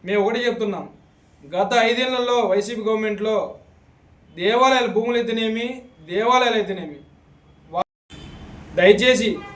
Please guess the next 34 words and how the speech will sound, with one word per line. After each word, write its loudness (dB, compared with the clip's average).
మేము -4
ఒకటి 2
చెప్తున్నాం, -2
సాక్షిలో 0
మేము -4
అలా 4
చెప్తున్నాం, -2
ఆ, 2
సాక్షి -2
న్యూస్ -2
అయితేనేమి, 0
సాక్షి 0
పేపర్ -2
అయితేనేమి, -4
మీ -2
నాయకుడు 0
జగన్మోహన్ 0
రెడ్డికి -4
చిత్తశుద్ధి -4
ఉందో -2
లేదో 0
తెలియదు -2
కానీ -4
మా 0
చంద్రబాబు -4
నాయుడు -2
గారికి -2
బ్రహ్మాండం -4
చిత్తశుద్ధి -4
ఉంది. -6
హిందూ -4
దేవాలయం 2
అంటే 0
మేము -4